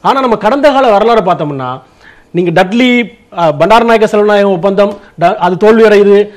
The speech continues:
அது தோல்வி அடையும் போது டட்லிட்ட இதே மாதிரியான சு-, சு-, சிச்சுவேஷன்ல வந்து டட்லிட்டையும் ஸ்ரீமாட்டையும் முன்வைக்கிறாங்க. யாரு இதை சொல்ல போறீங்கன்னு டட்லி ஒத்துக்கிறாரு, அஹ், ட-, ஸ்ரீமா ஒத்துக்கிறாங்க. அப்புறம் ஸ்ரீமா வேணாம்னு சொல்றாங்க. அப்புறம் டட்லி ஒத்துக்கிறாரு. இதே மாதிரி தான் நடந்துட்டு இருக்கு. அது சி-, சிங்கள ஒன்லி சட்டத்தை கொண்டு வந்த,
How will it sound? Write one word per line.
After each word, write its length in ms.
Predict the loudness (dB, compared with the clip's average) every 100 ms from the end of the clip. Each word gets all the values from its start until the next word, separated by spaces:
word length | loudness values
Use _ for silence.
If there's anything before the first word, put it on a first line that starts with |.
| -10
அது 140 | -6 0
தோல்வி 220 | 2 4
அடையும் 220 | 4 4
போது 180 | 2 0
டட்லிட்ட 460 | 0 0 0 0 2
இதே 200 | 4 2
மாதிரியான 340 | 2 0 -2
சு-, 280 | -6 -10 -6
சு-, 280 | -2 -2 -4 -6
சிச்சுவேஷன்ல 440 | -2 0 0 0 -2
வந்து 180 | -2 -2
டட்லிட்டையும் 400 | -2 0 0 0
ஸ்ரீமாட்டையும் 400 | -2 0 0 0
முன்வைக்கிறாங்க. 600 | 0 0 0 -2 -4 -6 -10 -20 -14
யாரு 360 | -2 2 4 4 4 2 0 -2 -2
இதை 140 | -2 -4 -6 -4
சொல்ல 220 | 0 0
போறீங்கன்னு 300 | -2 -2 -2
டட்லி 300 | 0 0 2
ஒத்துக்கிறாரு, 580 | 0 -2 -2 -2 -4 -6 _ _ -20 -8 0
அஹ், 200 | 0 2
ட-, 220 | 2 2 2
ஸ்ரீமா 300 | 0 2 2
ஒத்துக்கிறாங்க. 400 | 0 -2 -2 -2
அப்புறம் 240 | 0 0 0
ஸ்ரீமா 220 | -2 0
வேணாம்னு 360 | 0 0 0 -4
சொல்றாங்க. 240 | -4 -2
அப்புறம் 240 | 0 0
டட்லி 260 | 0 0 0
ஒத்துக்கிறாரு. 420 | 0 2 0 0
இதே 200 | 0 0
மாதிரி 240 | 0 0 -2
தான் 80 |
நடந்துட்டு 140 | -2 -2
இருக்கு. 300 | -6 -10 -18 _ _ _ _ _ _ _ _ _ _ -10
அது 160 | -6
சி-, 440 | -2 0 0 -2 -4
சிங்கள 360 | -4 0 2 2
ஒன்லி 420 | 2 0 2 0
சட்டத்தை 380 | 0 -2 -2 -2
கொண்டு 180 | -2
வந்த, 340 | 0 2 0